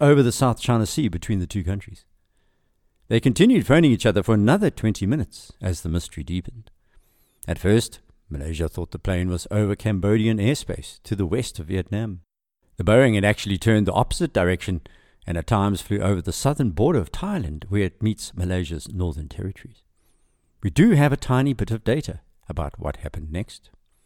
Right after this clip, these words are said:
The plane's Rolls-Royce engines were pinging the Inmarsat satellite every hour with information. The problem is, this only provides a single point of data, not th-, four like G P S systems,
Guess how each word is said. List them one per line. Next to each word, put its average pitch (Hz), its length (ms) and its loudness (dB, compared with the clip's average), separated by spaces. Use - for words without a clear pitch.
The - 80 -2
plane's 151 480 4
Rolls-Royce 123 520 8
engines 131 400 4
were 113 140 4
pinging 131 320 4
the 117 100 0
Inmarsat 131 500 2
satellite 92 500 -2
every 113 260 0
hour 95 340 0
with 110 160 0
information. 92 640 -4
The 90 80 -4
problem 87 380 0
is, 127 340 4
this 131 200 2
only 135 240 6
provides 107 500 2
a 104 80 -6
single 110 380 2
point 107 240 0
of 95 80 -2
data, 101 380 0
not 113 220 2
th-, - 180 -20
four 90 460 0
like 80 200 -4
G 90 160 -4
P 95 180 -2
S 117 80 -2
systems, - 460 -14